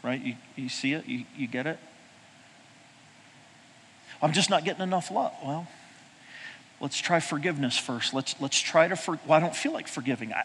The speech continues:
I know. "Well, I don't think I should be the one forg-," I, I know. But let's try that first and see if it doesn't produce what Scripture says it produces, which is great love.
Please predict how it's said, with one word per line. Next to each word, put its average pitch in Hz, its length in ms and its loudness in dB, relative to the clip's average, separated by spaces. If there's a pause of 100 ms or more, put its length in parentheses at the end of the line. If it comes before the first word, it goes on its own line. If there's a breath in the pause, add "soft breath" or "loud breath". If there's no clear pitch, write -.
I 143 100 -4
know. 143 360 -4 (460 loud breath)
"Well, 147 100 8
I - 20 8
don't 175 180 2
think 208 140 4
I 202 60 6
should 170 220 2
be 262 140 6
the 359 80 0
one 170 160 0
forg-," - 260 -4
I, 156 100 0 (120)
I 147 80 0
know. 147 420 -2 (1080 loud breath)
But 139 120 -2
let's - 240 0
try - 340 2
that - 420 2
first 127 420 -4 (760 loud breath)
and 147 140 0
see 160 320 0
if 160 160 -2
it 139 260 -6
doesn't 170 380 -2
produce 147 540 0
what 135 220 -2
Scripture - 520 -2
says 135 360 -2
it - 120 -8
produces, 123 680 -4
which 139 260 -4
is 117 240 -4 (500 loud breath)
great 160 680 -4 (680)
love. 143 840 -4